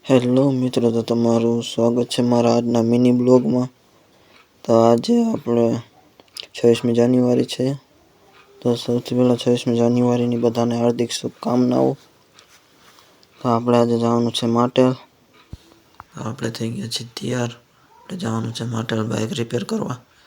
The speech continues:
તો તમે જોતા રહ્યો, તમને માટેલ ખોડિયારમાંના દર્શન પણ કરાવશું. તો જોતા રહ્યો આપણો આજનો બ્લોગ.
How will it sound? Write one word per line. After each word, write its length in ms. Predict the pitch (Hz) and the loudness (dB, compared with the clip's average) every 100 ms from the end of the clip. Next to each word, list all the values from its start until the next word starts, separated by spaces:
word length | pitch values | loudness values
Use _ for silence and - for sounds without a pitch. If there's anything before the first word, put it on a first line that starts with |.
| _ _ _ 359 392 427 _ _ _ - _ | _ _ _ _ _ _ _ _ _ -20 _
તો 100 | - | -14
તમે 300 | - 113 110 | -6 -4 -4
જોતા 360 | 107 113 120 117 | -4 -6 -4 -4
રહ્યો, 200 | 120 117 | -2 -4
તમને 300 | 117 107 107 | -6 -8 -8
માટેલ 520 | 107 110 - 107 113 - _ _ _ _ _ _ _ - _ _ _ _ | -6 -6 -6 -6 -8 -14 _ _ _ _ _ _ _ -20 _ _ _ _
ખોડિયારમાંના 580 | - 110 113 110 110 110 | -6 -4 -2 -4 -6 -6
દર્શન 360 | 107 110 120 117 | -6 -6 -6 -6
પણ 160 | 120 | -8
કરાવશું. 600 | 120 117 120 120 - 120 120 _ _ _ _ _ _ _ _ - _ _ | -6 -4 -4 -4 -6 -6 -10 _ _ _ _ _ _ _ _ -20 _ _
તો 100 | - | -12
જોતા 360 | 113 110 113 113 | -6 -6 -2 -2
રહ્યો 140 | 117 | 0
આપણો 240 | 117 117 113 | 0 0 -2
આજનો 280 | 113 117 113 | -2 -2 -4
બ્લોગ. 300 | 123 120 | -4 -6